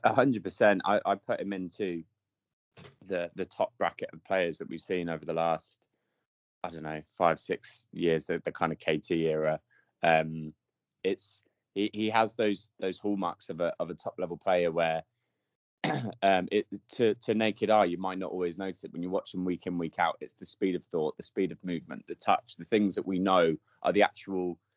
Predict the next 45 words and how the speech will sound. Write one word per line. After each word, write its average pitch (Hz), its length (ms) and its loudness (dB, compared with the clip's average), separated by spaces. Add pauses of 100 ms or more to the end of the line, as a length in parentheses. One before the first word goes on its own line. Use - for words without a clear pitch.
(120)
you 92 100 -10
know, 82 140 -4
week 101 320 -2
in, 92 120 -2
week 90 220 -6
out, 80 220 0
what 85 180 -8
separates - 480 -4
a 90 60 -6
League 87 240 -4
Two 85 140 -6
player 78 340 -2
from 76 360 -2 (140)
a 87 60 -2
League 82 220 0
One, 78 200 0
a 76 60 -8
Championship, - 600 -6
and 80 100 -8
a - 20 -6
Premier 82 320 0
League 76 180 -6
player. 73 360 0 (340)
And 92 120 2
I, 92 180 6
I 92 100 6
put - 300 -6
him 90 140 -2
at, 85 160 -2 (540)
a, 90 60 -8
you 92 140 -6
know, 82 120 -4 (100)
good 92 180 -2
Championship 92 640 -4
pushing 92 320 -2
on 85 100 -2
Premier 82 300 0
League. 87 260 0
I 82 40 2
really 82 260 0
do. 80 280 0
Like, 78 200 0 (300)
you 95 120 0
look - 180 0
at - 120 0